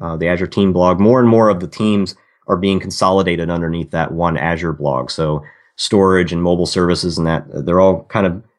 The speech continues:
bubbling up underneath that one Azure blog. So that's definitely a place I would check out. And if you're working with Azure on one of the S D Ks,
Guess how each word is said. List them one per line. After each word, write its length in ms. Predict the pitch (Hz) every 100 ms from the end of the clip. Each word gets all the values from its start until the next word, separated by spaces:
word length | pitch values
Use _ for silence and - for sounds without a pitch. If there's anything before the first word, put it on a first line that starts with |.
| -
bubbling 360 | 120 117 107 101
up 140 | 87
underneath 380 | 90 85 82 78
that 180 | 73 78
one 200 | 87 73
Azure 320 | 85 82 78
blog. 380 | 76 80 73 67
So 100 | 80
that's 260 | 80 - _ -
definitely 340 | 95 - 92 82
a 40 |
place 260 | 78 76 71
I 60 |
would 120 | 71
check 220 | - 62 95
out. 280 | 147 - _ _ _ _ _ _ _ _ _ _ _ _ -
And 480 | 95 95 98 95 -
if 220 | 104 113
you're 500 | 110 107 104 98 - _ _ _ _ _ _
working 540 | - 107 143 151 147 127
with 240 | 110 -
Azure 500 | 113 120 123 113 110
on 200 | 107 104
one 120 | 104
of 60 | 101
the 160 | 98 107
S 160 | 107
D 120 | 104
Ks, 520 | 92 104 123 180 208